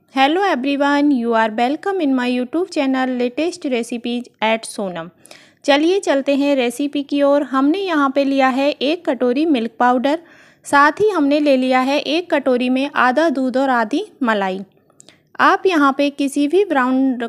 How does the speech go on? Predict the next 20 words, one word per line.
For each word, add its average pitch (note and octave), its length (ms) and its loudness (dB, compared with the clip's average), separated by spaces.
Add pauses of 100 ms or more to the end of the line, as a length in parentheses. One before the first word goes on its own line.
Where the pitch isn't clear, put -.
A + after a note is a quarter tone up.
का C4+ 160 4
मिल्क C4 260 0
पाउडर B3+ 420 2
यूज़ B3 260 -4
कर A#3+ 180 0
सकते C4 340 -4
हो, C#4+ 220 -2 (540)
लेकिन C#4 320 2
जितना E4 380 -2
मिल्क C#4+ 260 2
पाउडर C4 420 2
लें C#4 220 0
उतनी D4 360 -2
ही G4 160 -4
हमें C4+ 280 0
मलाई A#3+ 420 2
और E4 140 0
दूध A#3 300 -4
लेनी G3 380 -4
है। F#3+ 140 -8